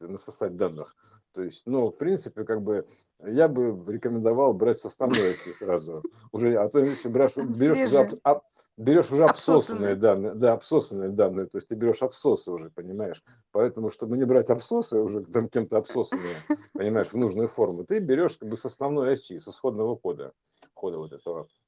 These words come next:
Speaker 1: данные. И все. То есть, э, вот, мне кажется, на самом деле очень, м, такой правильный сос, сигнал. То есть, э,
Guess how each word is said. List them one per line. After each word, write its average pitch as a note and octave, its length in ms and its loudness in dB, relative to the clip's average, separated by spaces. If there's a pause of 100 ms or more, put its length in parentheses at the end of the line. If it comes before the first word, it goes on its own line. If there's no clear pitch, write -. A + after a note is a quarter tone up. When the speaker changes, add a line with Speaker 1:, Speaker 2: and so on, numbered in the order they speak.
(140)
Speaker 1:
данные. F2+ 480 -8
И - 40 -4
все. D3 380 4
То - 140 -6
есть, - 320 -8
э, G2+ 140 -4
вот, A2+ 280 -6
мне C3 120 -2
кажется, A#2 360 -2
на G#2+ 160 -4
самом A#2+ 280 -2
деле G#2 160 2
очень, G2+ 240 -12 (100)
м, F2 340 -16
такой E2+ 380 -8 (560)
правильный A#2 460 2
сос, A#2 340 -4
сигнал. F#2 480 -6
То - 120 -18
есть, - 200 -4
э, - 260 0